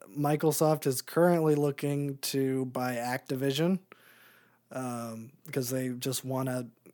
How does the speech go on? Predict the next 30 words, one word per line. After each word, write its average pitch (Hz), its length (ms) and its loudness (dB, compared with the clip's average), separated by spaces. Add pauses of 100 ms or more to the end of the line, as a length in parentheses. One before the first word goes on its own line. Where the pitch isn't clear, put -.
(120)
collect 135 400 -2
an 127 100 -2
infinity 131 600 -2
gauntlet 131 420 -2
of 123 140 -4
all 127 160 0
of 123 100 -6
the 131 60 -4
most 127 260 -4
controversial 123 680 -6
companies 131 600 -6
in 120 80 -6
the 120 80 -6
gaming 117 340 -8
industry, 117 480 -6
I 117 100 -4
suppose. - 580 -8 (460)
Did 135 120 -2
it 127 80 -2
with 120 160 -8
Blizzard. 127 500 -2
Now 117 160 -8
they're 117 120 -12
looking 120 320 -12
to 117 180 -10 (380)
acquire 127 440 -4
Activision. 127 760 -6 (1200)
Uh, 117 520 -6
and 113 140 -10
so, 123 600 -2